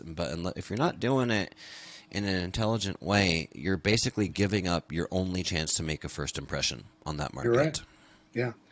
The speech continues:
Speaker 2: Yeah, I, I call it a local facade, i-, if you will. It's just,
Speaker 1: Facade.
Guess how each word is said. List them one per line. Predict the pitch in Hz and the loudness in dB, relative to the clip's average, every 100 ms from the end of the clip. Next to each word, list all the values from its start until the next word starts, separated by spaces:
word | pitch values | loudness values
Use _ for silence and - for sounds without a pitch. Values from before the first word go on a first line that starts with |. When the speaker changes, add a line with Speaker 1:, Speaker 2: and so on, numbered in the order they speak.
| - - - | -14 -12 6
Speaker 2:
Yeah, | 160 160 170 | 12 12 12
I, | |
I | 180 | 10
call | - 208 | 12 12
it | 170 | 12
a | 127 | 12
local | 147 - 143 | 10 10 4
facade, | - 113 - 104 95 87 - _ - | 2 0 0 -2 -4 -10 -16 _ -4
i-, | 107 - | -2 -2
if | 117 | 0
you | 123 | 0
will. | 98 95 98 | -2 -6 -6
It's | 98 - | -6 -4
just, | - 107 - | 0 0 -2
Speaker 1:
Facade. | - - | -8 -18